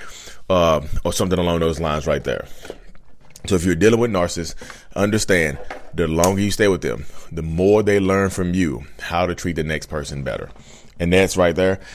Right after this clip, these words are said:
I know it's gonna get on a lot of people's nerves, but that's how it goes. I know people are gonna be like, "Well, everybody does that, Lee." Technically, you, you pick up things and you,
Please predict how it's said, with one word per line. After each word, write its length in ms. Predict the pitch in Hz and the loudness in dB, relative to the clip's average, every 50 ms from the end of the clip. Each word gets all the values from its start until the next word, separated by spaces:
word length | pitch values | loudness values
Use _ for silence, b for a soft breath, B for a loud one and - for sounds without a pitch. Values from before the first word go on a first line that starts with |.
| B B B | B B B
I 100 | 73 92 | 2 4
know 60 | 95 | 4
it's 80 | 90 | 4
gonna 120 | 90 90 90 | 4 4 4
get 100 | 92 90 | 4 4
on 80 | 85 | 4
a 60 | 82 80 | 4 4
lot 160 | 80 85 87 | 4 4 4
of 40 | 87 | 4
people's 220 | 98 87 85 80 | 0 -2 -2 -2
nerves, 320 | 85 87 95 101 104 - - B B B B - - | 0 -2 -2 -2 -4 -8 -16 B B B B -14 -10
but 80 | - | -2
that's 160 | 82 87 82 - | -2 2 2 4
how 140 | 82 76 | 2 2
it 60 | 73 71 | 0 -2
goes. 300 | 71 67 50 50 - - B B B B B B B B B B - - | -4 -6 -6 -8 -10 -14 B B B B B B B B B B -8 -2
I 80 | 98 107 | 2 4
know 100 | 113 107 | 4 4
people 160 | 107 104 95 | 4 2 0
are 20 | 90 | 0
gonna 100 | 90 85 | -2 -2
be 60 | 85 | -2
like, 100 | 80 92 | -2 -2
"Well, 120 | 117 - - | -2 -4 -2
everybody 300 | 147 202 185 127 92 82 | -4 -2 -2 -2 -2 -2
does 180 | 78 78 76 | -2 -4 -4
that, 140 | 69 67 62 | -4 -6 -6
Lee." 180 | 65 73 92 98 | -6 -6 -6 4
Technically, 440 | - - - 151 - 87 90 87 | 6 6 6 6 2 -2 -6 -4
you, 160 | 95 98 98 87 | -4 -4 -4 -4
you 140 | 80 90 | -4 -6
pick 220 | 90 - 147 151 - | -4 -6 -6 -6 -6
up 100 | 165 - | -10 -6
things 380 | - 107 123 131 139 143 120 | -4 -4 -4 -4 -6 -6 -6
and 100 | 92 87 | -4 -4
you, 140 | 82 78 76 | -4 -4 -4